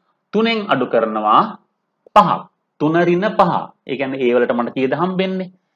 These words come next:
ඒ වලට හම්බෙනවා තුන ඍණ පහ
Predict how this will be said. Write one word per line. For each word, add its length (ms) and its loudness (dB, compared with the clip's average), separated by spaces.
ඒ 80 0
වලට 220 2
හම්බෙනවා 560 -4
තුන 240 0
ඍණ 340 -2
පහ 200 -8